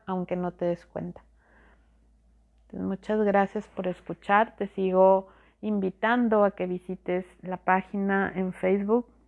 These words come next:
de La Mano de los Ángeles y nos dejes ahí tus comentarios.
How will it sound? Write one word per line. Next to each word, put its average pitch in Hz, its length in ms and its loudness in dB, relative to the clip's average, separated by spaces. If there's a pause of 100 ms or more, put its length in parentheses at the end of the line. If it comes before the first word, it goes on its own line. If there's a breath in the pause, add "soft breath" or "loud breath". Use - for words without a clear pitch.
de 196 160 -6
La 190 120 -2
Mano 190 340 -2
de 190 80 -2
los 185 200 -8
Ángeles 214 540 -2 (1400)
y 202 160 0
nos 202 180 2
dejes 196 320 0
ahí 196 180 2
tus - 220 -12
comentarios. 185 840 -2